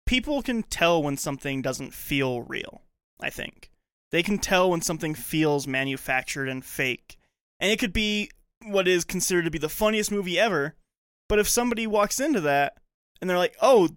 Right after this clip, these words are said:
none of this feels like anybody actually thought this was funny. They just thought this is what jokes were, so they wrote these down." Like, you, you feel that. And, like, that's, that goes with, like, horror, that goes with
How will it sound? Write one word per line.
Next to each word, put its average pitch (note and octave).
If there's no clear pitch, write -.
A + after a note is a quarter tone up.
none F3+
of G#3
this F#3+
feels F#3
like E3
anybody D#3+
actually D3
thought C#3+
this D3+
was C3+
funny. F3+
They C#3+
just C#3+
thought C#3+
this D#3
is D3
what C3+
jokes -
were, C#3+
so -
they B2+
wrote C3+
these -
down." C#3+
Like, E3
you, F3+
you F#3
feel F#4+
that. C3
And, E3
like, E3
that's, -
that F#3+
goes A3+
with, G3
like, F3
horror, A3
that F3+
goes E3
with D#3